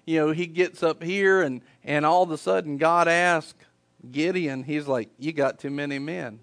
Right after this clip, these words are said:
I don't know about you, but I know it, me, in that particular situation, I'd be like,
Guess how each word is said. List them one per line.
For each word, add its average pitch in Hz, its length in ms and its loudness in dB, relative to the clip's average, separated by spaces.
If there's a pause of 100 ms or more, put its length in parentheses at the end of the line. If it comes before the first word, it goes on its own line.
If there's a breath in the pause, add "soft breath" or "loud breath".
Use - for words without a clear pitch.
I 120 60 -6
don't 131 240 -2
know 135 100 -2
about 139 380 -2
you, 233 260 -4 (500 loud breath)
but 131 380 0
I 135 140 -2
know 139 240 0
it, 139 160 -2
me, 208 400 0 (180)
in 143 200 -6
that 202 360 0
particular 170 1040 0
situation, 190 640 0
I'd 208 140 0
be 202 80 4
like, 143 260 4